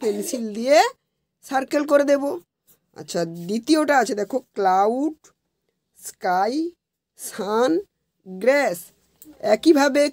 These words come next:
ক্লাউড, স্কাই, সান এদের সঙ্গে মিল আছে, কিন্তু গ্রাস এখানে অসম হচ্ছে বা ওড হচ্ছে, তাহলে গ্রাসটাকে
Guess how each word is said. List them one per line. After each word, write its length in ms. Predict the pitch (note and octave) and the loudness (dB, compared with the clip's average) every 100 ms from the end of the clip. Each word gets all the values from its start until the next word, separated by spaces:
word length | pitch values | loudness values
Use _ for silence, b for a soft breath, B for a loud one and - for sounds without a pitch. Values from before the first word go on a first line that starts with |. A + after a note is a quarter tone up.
| _ | _
ক্লাউড, 640 | A3 G#3+ A3 A#3 B3+ C#4 C4+ - | -4 0 2 2 0 -2 -8 -12
স্কাই, 480 | - A#3+ G#3+ G#3+ A3 C4 C4 | -12 -6 -4 -2 -4 -6 -8
সান 300 | C4+ B3 B3+ C4 - - - | -4 0 0 -2 -8 -8 -4
এদের 200 | A#3 C#4 | -2 -2
সঙ্গে 260 | C#4+ A#3+ B3+ B3+ | -4 -6 -6 -4
মিল 140 | B3+ B3+ | -2 -4
আছে, 140 | A#3+ B3 C4 | -4 -8 -8
কিন্তু 220 | B3 C4 G#3+ G#3+ | -10 -10 -8 -4
গ্রাস 280 | A3+ B3 C4 | -2 -4 -6
এখানে 260 | B3 A#3+ B3 A#3 | -6 -4 0 0
অসম 240 | G#3+ D4 C4 B3 | 0 -2 2 2
হচ্ছে 280 | A#3+ - C4+ B3 | 0 -2 -6 -4
বা 60 | G3+ F#3 A3+ | 0 4 4
ওড 140 | B3 D4+ | 4 0
হচ্ছে, 320 | A#3+ - D#4 G4+ - b b b b - | -4 -6 -4 -6 -8 b b b b -10
তাহলে 200 | F3+ A3 G#3 G3 | 0 0 0 -4
গ্রাসটাকে 580 | D#3+ F3 - B3 A#3 | -4 -6 -8 -8 -4